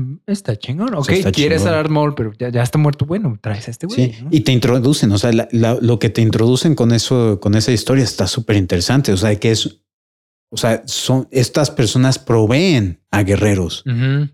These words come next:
Speaker 2: ¿no? O sea, y de ahí se, de ahí pro-, o sea, se consiguieron a Darth Maul.
Speaker 1: Ujú.
Speaker 2: O sea, básicamente es compra tu, a tu
Speaker 1: A tu
Speaker 2: guerrero
Speaker 1: soldado.
Speaker 2: Sith, ¿no?
Speaker 1: Ajá. <laughs>
Speaker 2: Y este, y estaba interesante, o sea, ese tipo de cosas que exploran.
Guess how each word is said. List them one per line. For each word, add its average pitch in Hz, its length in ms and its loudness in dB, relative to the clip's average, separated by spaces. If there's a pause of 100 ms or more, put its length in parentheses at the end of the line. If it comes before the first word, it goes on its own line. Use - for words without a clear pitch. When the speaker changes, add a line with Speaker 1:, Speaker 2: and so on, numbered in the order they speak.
Speaker 2:
¿no? 120 240 2
O 127 40 4
sea, 117 140 0
y 110 140 0
de 110 100 0
ahí 120 200 4
se, 156 200 2
de 98 200 -4
ahí 110 200 2
pro-, 127 400 0
o 107 60 -10
sea, 107 180 0
se - 180 -4
consiguieron 113 720 2
a 101 220 0
Darth 107 320 0
Maul. 123 260 2 (120)
Speaker 1:
Ujú. 123 320 -4
Speaker 2:
O - 20 -2
sea, 123 100 0
básicamente 123 680 2
es 113 140 0
compra 123 420 0
tu, 104 140 -8 (220)
a 101 160 -6
tu 101 500 -2
Speaker 1:
A 123 80 -6
tu - 140 -8
Speaker 2:
guerrero 120 380 2
Speaker 1:
soldado. 135 240 2
Speaker 2:
Sith, - 100 -6
¿no? 113 200 4
Speaker 1:
Ajá. 127 880 0
<laughs> - 40 -20 (120)
Speaker 2:
Y 110 140 4
este, 101 680 -2
y 110 140 0
estaba 92 320 0
interesante, 110 580 -2
o - 60 -2
sea, 90 160 -4
ese - 140 -6
tipo 120 240 -2
de 107 80 2
cosas 107 320 -2
que - 80 -4
exploran. 110 580 -2